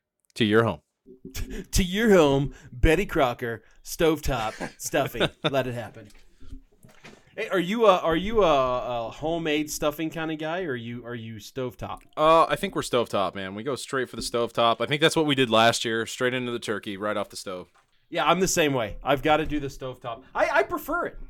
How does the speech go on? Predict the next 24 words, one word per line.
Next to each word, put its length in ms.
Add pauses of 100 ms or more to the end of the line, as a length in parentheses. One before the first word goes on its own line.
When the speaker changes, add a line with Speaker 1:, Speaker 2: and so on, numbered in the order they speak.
Speaker 2:
I 80
prefer 420
it 60
over 200
the, 380
the 140
homemade 360
stuff. 180
And 80
I've 120
had 180
plenty 220
of 80
the 80
homemade 320
stuff. 220
I've 100
had 140
it 60
all 120
kinds 240
of 80
different 200
ways. 60